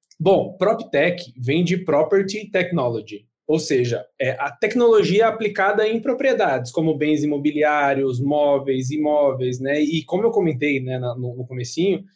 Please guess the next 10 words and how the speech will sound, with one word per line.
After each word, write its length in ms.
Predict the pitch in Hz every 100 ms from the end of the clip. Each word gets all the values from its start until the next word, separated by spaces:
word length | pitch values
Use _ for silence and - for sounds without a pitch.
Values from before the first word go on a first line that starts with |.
| _ _
é 240 | 127 151 180
uma 240 | 180 190
das 200 | 190 180
grandes 360 | 147 151 196 214
fronteiras 720 | 233 214 190 156 180 147 139
que 200 | - 151
a 80 | 147
gente 300 | 147 143 165
vê 240 | 143 147
aqui. 320 | 156 151 123